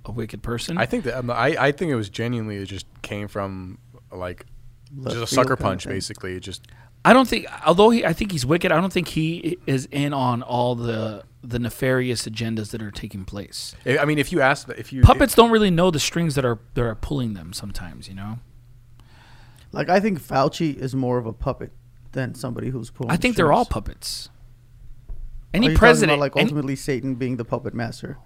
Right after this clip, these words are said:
Speaker 1: Well, I think even, I think the ones who are running Trump and running Biden, those are the puppet masters, and the ones above them are, is
Speaker 3: Well,
Speaker 1: like
Speaker 3: they're
Speaker 1: Satan.
Speaker 3: devils. Yeah.
Speaker 1: Yeah.
Speaker 3: And I believe that, which is I think they're, they're on the same team.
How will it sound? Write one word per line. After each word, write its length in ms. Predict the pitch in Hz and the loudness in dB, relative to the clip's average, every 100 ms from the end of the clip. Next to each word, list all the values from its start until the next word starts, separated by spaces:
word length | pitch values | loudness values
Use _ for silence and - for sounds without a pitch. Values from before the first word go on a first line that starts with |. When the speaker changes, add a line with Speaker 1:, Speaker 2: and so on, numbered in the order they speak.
| - | -6
Speaker 1:
Well, 160 | 160 180 | 4 8
I 140 | 180 | 8
think 260 | 170 196 170 | 6 2 2
even, 420 | 190 180 170 160 | 2 2 0 -2
I 200 | 120 143 | -4 -4
think 240 | - 175 | 0 0
the 80 | 151 | 0
ones 300 | 151 156 151 | 2 2 2
who 100 | 147 | 0
are 140 | 143 135 | 0 0
running 580 | 127 147 127 147 143 | -4 -6 -2 0 -2
Trump 440 | 131 139 139 135 127 | -2 0 2 2 -2
and 140 | 117 | -4
running 240 | 123 127 117 | -2 -2 -2
Biden, 560 | 117 127 131 139 151 - 131 | 0 0 0 -2 -6 -12 -6
those 340 | 120 139 151 | 4 4 4
are 60 | 131 | 0
the 80 | |
puppet 300 | 110 120 117 | -2 -4 -4
masters, 420 | 113 113 - 120 113 | -6 -6 -6 -6 -6
and 100 | 120 | -4
the 40 | |
ones 220 | 123 127 | -4 -4
above 300 | 113 120 113 | -4 -4 -4
them 240 | 123 123 110 | -4 -4 -4
are, 100 | 101 - | -10 -12
is 120 | 120 | -4
Speaker 3:
Well, 100 | 175 | 0
Speaker 1:
like 60 | 175 | 2
Speaker 3:
they're 120 | 165 | 2
Speaker 1:
Satan. 160 | 120 | 2
Speaker 3:
devils. 380 | 220 113 - - - - - - | 0 -2 -10 -16 -20 -20 -20 -18
Yeah. 60 | 175 | -10
Speaker 1:
Yeah. 240 | 110 87 - - - - - - - | -8 -8 -14 -20 -20 -20 -20 -20 -12
Speaker 3:
And 100 | 123 | -6
I 80 | 131 | -4
believe 280 | 160 151 135 | -2 -4 -2
that, 140 | 160 | -2
which 120 | 175 175 | -2 -8
is 100 | 160 | -8
I 80 | 180 | -8
think 240 | 175 170 | -8 -8
they're, 200 | 170 156 | -6 -6
they're 200 | - 143 | -6 -6
on 80 | 147 | -6
the 60 | 143 | -8
same 260 | 143 151 | -8 -10
team. 320 | - 175 131 | -8 -6 -6